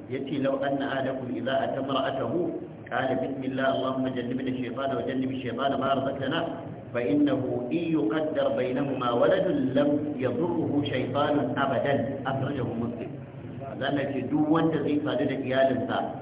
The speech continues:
sai yayi wannan addu'a, to, idan Allah ya kaddara za a samu juna biyu a wannan saduwar,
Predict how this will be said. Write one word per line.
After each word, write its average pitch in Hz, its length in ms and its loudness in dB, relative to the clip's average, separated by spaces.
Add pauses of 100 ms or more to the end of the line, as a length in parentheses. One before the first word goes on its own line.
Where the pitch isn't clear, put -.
(180)
sai 131 80 -4
yayi 139 240 2
wannan 143 480 4
addu'a, 117 640 0 (320)
to, 107 80 -4
idan 127 400 -2
Allah 143 240 4
ya 131 100 4 (140)
kaddara 123 240 -2
za 127 160 0
a - 160 0
samu 117 320 0
juna 127 320 2
biyu 131 240 0
a - 80 2
wannan 123 320 0
saduwar, 123 400 0